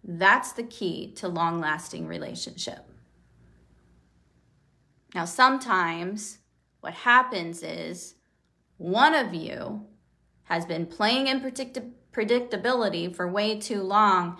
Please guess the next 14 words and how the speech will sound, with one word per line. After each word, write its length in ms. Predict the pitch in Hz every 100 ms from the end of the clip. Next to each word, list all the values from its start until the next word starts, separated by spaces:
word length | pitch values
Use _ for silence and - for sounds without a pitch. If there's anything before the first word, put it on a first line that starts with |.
| - - -
and 180 | 196
then 240 | 208 220 208
you 760 | 196 185 240 359 381 330 - - _ _ _ _
have 220 | - 208
been 140 | 226 208
holding 760 | 214 294 392 466 453 403 359
the 100 | 294
vision, 480 | 233 214 208 208 208
holding 520 | - 403 480 453 392
the 80 | 294
dream, 460 | 214 202 202 190 190 - -
holding 540 | - 381 466 440 427
it 80 | 349
all, 440 | 247 214 214 214